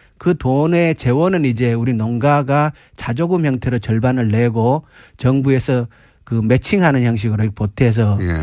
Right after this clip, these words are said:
Speaker 1: 하는 송아지 안정제라는 사업이 있었는데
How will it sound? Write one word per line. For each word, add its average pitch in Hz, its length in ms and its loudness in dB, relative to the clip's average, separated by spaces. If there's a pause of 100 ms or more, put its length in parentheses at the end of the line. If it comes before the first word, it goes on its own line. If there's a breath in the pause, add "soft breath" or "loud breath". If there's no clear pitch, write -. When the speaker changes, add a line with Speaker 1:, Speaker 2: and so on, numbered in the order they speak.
(160)
Speaker 1:
하는 143 340 0 (400 soft breath)
송아지 175 400 2
안정제라는 143 800 0
사업이 135 360 0
있었는데 117 680 2